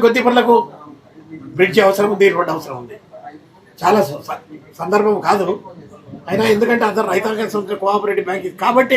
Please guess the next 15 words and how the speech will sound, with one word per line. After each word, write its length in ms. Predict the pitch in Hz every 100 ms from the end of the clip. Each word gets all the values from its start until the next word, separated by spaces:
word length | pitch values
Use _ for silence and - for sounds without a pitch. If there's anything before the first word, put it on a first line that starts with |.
| 226
వాళ్ళు 140 | 202 180
చెప్తా 200 | - 170
ఉన్నా, 120 | 127 - 180 - 147 - - - - - - - - - - - _ 135
లేకపోతే 380 | 190 202 208 196 160
రాజకీయ 300 | 196 175 196 180
వేదిక 220 | 175 185 160
కాదు. 200 | 180 160 - _ _ _ - - - - - - -
ప్రతి 220 | 254 269 262
రైతు 180 | 254 277
ఉన్నప్పుడే 360 | 262 254 254 269 277 - - - -
ప్రభుత్వాలు 360 | 202 233 226 208
నిలబడతాయి. 400 | 190 175 - 135 - - 156 - - - - - _
ప్రభుత్వాలు 380 | 196 240 269 269 262
నిలబడినప్పుడు 600 | 262 262 254 247 269 269 269 - 139 - 135
రైతాంగం 420 | 196 202 180 156